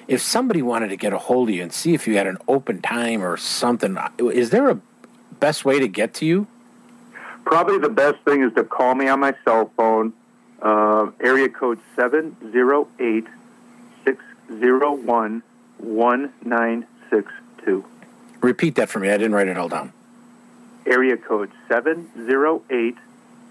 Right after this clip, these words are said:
Speaker 2: six zero one, one nine six two.
Speaker 1: Okay.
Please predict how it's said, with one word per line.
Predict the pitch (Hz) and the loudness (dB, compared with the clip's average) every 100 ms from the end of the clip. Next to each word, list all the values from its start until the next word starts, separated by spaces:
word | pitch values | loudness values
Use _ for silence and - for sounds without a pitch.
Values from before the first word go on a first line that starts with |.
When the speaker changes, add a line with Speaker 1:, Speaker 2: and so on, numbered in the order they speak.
| - | -6
Speaker 2:
six | 135 143 - - - 110 | -2 -2 -2 -20 -20 -2
zero | 123 139 151 156 - | 0 2 0 -4 -10
one, | - 113 107 104 113 - - - - | -6 -2 -2 -4 -10 -16 -20 -20 -18
one | 107 113 123 139 139 - | -4 0 0 -2 -10 -8
nine | 117 113 110 113 - _ - | -4 -2 -4 -8 -16 _ -4
six | 101 - - | -4 -4 -8
two. | - 95 - - - - - - | -4 -4 -4 -18 -20 -20 -14 -8
Speaker 1:
Okay. | 175 - - 90 | -8 -6 -6 -6